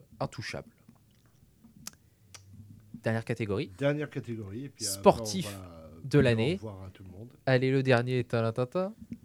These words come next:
Speaker 2: Voilà.
Speaker 1: Les nominés sont
Speaker 2: Oula.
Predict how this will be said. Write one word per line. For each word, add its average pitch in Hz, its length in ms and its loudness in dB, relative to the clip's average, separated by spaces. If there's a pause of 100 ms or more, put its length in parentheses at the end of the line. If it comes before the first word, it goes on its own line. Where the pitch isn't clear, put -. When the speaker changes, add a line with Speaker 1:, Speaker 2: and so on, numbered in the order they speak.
(140)
Speaker 2:
Voilà. 85 160 -18 (800)
Speaker 1:
Les 185 100 10
nominés 175 420 -2
sont 123 320 -8 (340)
Speaker 2:
Oula. 87 140 -18